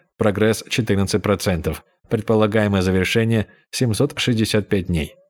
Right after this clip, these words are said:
Касательно модели заклинания первого ранга, Иичи преподнес довольно долгий срок. Однако Лэлин уже был доволен подобным.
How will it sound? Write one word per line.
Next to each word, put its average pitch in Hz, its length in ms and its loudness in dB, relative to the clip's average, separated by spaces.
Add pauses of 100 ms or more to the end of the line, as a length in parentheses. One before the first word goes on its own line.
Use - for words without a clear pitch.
(720)
Касательно 131 480 0
модели 127 380 2
заклинания 110 600 0
первого 101 380 2
ранга, 104 380 0 (320)
Иичи 113 360 2
преподнес 120 540 2
довольно 110 460 2
долгий 95 340 2
срок. - 400 -4 (400)
Однако 98 440 0
Лэлин 101 440 2
уже 120 260 2
был 117 200 2
доволен 110 480 2
подобным. 78 520 0